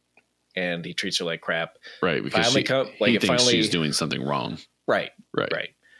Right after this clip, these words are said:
Speaker 1: Finally comes to a head, and mother confronts him. She's like, "Why are you acting this way?"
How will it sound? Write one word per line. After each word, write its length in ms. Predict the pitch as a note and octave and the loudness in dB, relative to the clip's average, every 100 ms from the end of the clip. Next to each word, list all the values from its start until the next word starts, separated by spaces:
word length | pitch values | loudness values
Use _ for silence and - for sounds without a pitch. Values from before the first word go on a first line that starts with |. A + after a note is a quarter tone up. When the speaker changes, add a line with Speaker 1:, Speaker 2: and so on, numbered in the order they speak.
| _ _ _ | _ _ _
Speaker 1:
Finally 260 | - D#3+ D3+ | 0 2 2
comes 220 | D3 C3+ | 2 2
to 120 | - A#2+ | 2 2
a 40 | |
head, 340 | G2 F2+ F2 - _ _ _ _ _ _ _ - | 2 0 -2 -10 _ _ _ _ _ _ _ -4
and 640 | G#2 G2 F#2+ F2+ F2+ F2 - _ - _ _ - | -2 0 0 -2 -2 -4 -6 _ -20 _ _ -4
mother 220 | G2+ A2 | 0 0
confronts 440 | B2 G#2 G2+ F#2+ | -2 -2 -2 0
him. 200 | G#2 G2 F#2+ | 0 -2 -2
She's 80 | |
like, 140 | - - | -4 -2
"Why 140 | G2 | 0
are 40 | F3 | 2
you 140 | D3+ | 2
acting 240 | C#3 C3+ | 0 -2
this 180 | B2 A#2+ | 0 2
way?" 340 | A#2+ A2+ A2+ | 2 2 0